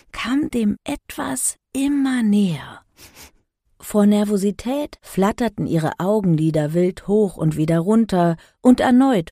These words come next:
hoch und wieder runter, und nur mühsam gelang es ihr, ihren Blick zu klären,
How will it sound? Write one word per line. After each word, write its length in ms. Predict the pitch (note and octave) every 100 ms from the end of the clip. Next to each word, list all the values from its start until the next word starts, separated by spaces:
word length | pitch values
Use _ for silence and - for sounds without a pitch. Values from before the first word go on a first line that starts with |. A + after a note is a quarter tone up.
| -
hoch 420 | F#3 D#3+ D#3 -
und 260 | - G#3+ G3+
wieder 320 | B3+ C4+ E3+
runter, 580 | D#3+ F3+ G3 - F3+ F#3+ - _ _
und 220 | - G#3 A3
nur 140 | A3
mühsam 560 | A3 C#4 D#4+ D#4+ C#4+ B3+
gelang 380 | A3 G#3 A3+
es 160 | A#3+ A#3
ihr, 320 | G#3+ G#3+ A3
ihren 400 | - G3+ F#3+ G3+
Blick 360 | G3+ C4 - -
zu 200 | - G#3
klären, 760 | G3+ - A#3 A#3+ G#3+ E3 D#3